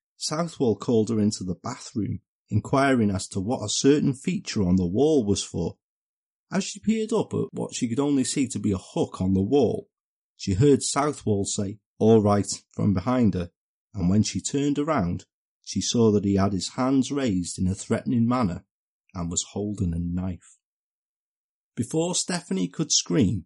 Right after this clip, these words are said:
she was forced backwards into the bath, and as she tried to lift herself out,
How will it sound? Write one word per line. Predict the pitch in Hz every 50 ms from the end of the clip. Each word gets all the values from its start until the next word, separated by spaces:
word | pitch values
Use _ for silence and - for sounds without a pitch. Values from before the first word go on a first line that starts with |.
| _ _
she | - - - 107
was | 98 98 -
forced | - - - 139 147 147 - -
backwards | - 147 160 - - - 101 87 -
into | 113 123 117 - 107
the | 107 117
bath, | 113 - 143 113 85 87 85 - - - _ _
and | 104 92 92
as | 92
she | - - 98
tried | - - - 139 151 156 -
to | - 156 151
lift | 156 160 - - -
herself | 143 - - - 123 123 117 -
out, | - - 131 - -